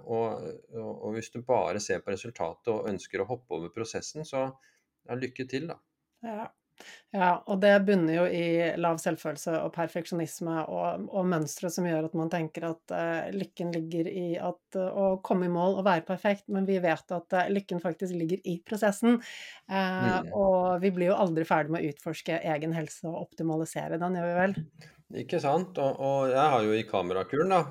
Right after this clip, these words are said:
Speaker 1: så, så har jo jeg en oppgave som er, altså, altså,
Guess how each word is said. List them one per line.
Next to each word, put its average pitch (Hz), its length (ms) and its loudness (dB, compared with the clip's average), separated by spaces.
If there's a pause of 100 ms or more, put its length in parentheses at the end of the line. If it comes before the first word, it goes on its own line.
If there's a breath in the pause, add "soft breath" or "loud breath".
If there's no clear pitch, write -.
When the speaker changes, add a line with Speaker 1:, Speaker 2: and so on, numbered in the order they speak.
(180)
Speaker 1:
så, 123 180 2 (300)
så 143 180 -2
har 98 220 2
jo 110 160 2
jeg 90 380 2
en 101 160 0
oppgave 92 720 -2
som 107 140 -4
er, 98 180 2
altså, 104 180 -4
altså, 117 240 -2